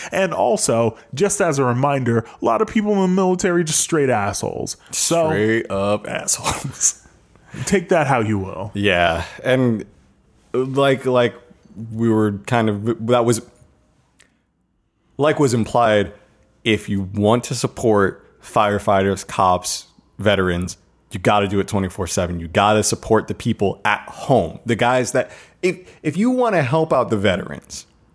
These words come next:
Speaker 2: you should be supporting mental health care.
Speaker 1: Yeah.
Speaker 2: You should be supporting, you know,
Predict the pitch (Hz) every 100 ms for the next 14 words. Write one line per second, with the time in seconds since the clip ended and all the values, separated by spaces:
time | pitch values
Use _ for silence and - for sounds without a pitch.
0 | _ _ _ _ _ - 123 117 120 117
1 | - 135 135 143 117 131 - - - 151
2 | 127 113 101 - _ _ - 95 101 117
3 | 101 - - - - - _ _ _ -
4 | 131 104 - - 127 143 - 131 131 -
5 | 123 135 113 107 101 98 - _ _ _
6 | _ _ _ _ _ _ _ _ - 143
7 | 113 85